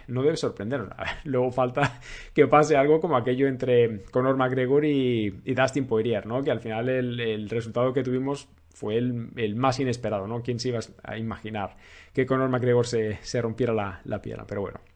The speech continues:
no creo, bueno, espero yo que no, <laughs> que no pase nada de esto. Em, aquí hay muchas cosas que, que me llaman la atención, ¿no? Pero lo primero que, que voy a destacar es que hay...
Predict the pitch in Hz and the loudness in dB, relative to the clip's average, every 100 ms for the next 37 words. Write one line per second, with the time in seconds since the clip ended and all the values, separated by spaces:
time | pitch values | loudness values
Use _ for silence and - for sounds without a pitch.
0 | _ _ _ - 147 113 107 107 110 82 | _ _ _ -2 0 2 0 -4 -6 -6
1 | - 143 107 117 123 110 98 - - - | -2 0 2 -2 -4 -4 -8 -12 -20 -20
2 | - - 156 135 143 135 127 120 117 110 | -16 -6 -4 0 0 0 -2 -2 -2 -4
3 | - 107 - - - - - - - 175 | -8 -14 -16 -20 -18 -18 -18 -4 2 6
4 | 170 160 160 151 147 147 - - 170 269 | 6 4 -2 -4 -6 -8 -10 -2 2 4
5 | 302 294 - 185 190 214 151 123 104 - | 4 2 -2 -4 -4 0 2 2 0 -2
6 | 139 123 131 160 113 95 87 117 107 143 | 0 2 2 2 0 -2 -6 -4 -2 -2
7 | 220 - _ - _ _ _ _ - - | -4 -10 _ -20 _ _ _ _ -20 -4
8 | - 151 151 156 151 151 160 190 262 226 | 6 8 10 12 12 10 6 2 2 4
9 | 202 160 139 127 113 104 - - 127 180 | 4 4 4 2 -2 -6 -12 -4 -2 0
10 | 269 220 151 120 - 104 160 151 214 - | -2 0 0 -2 -6 0 4 4 2 -6
11 | - - - - - - _ _ _ _ | -20 -20 -20 -20 -20 -20 _ _ _ _
12 | - 175 180 - 262 - 185 226 240 240 | 0 2 2 0 -2 0 0 2 2 0
13 | 240 240 | -2 -6